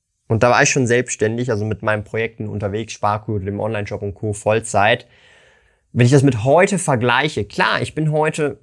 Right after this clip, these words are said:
durchaus vermögender. Ich hab die Million schon deutlich vor dreißig geschafft und bin jetzt schon da-, deutlich darüber hinaus. Also ich hab das schon viel früher erreicht, als ich's erwartet hätte. Und zum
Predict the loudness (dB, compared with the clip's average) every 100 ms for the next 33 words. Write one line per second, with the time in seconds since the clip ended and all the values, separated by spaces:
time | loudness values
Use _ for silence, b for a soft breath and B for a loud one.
0 | _ 2 2 2 0 -2 0 2 4 4
1 | 4 2 0 0 -6 -8 -4 -2 0 0
2 | 2 0 0 -2 -4 -6 -4 2 2 2
3 | -4 -6 -6 -4 -4 -4 -4 -6 -8 -8
4 | -8 -6 -6 -8 -12 -8 -6 -6 -6 -8
5 | -8 -8 -6 -4 -4 0 2 0 -2 -8
6 | -6 -6 -6 -6 -4 -4 -4 -6 -8 -10
7 | b b b b b b b b 0 0
8 | 2 0 0 -6 _ _ _ -4 -2 -2
9 | -2 -2 -2 -2 2 4 4 2 -2 -2
10 | -2 -4 -6 -4 0 0 0 -4 -2 -2
11 | 0 0 -2 -4 -4 -2 -6 -6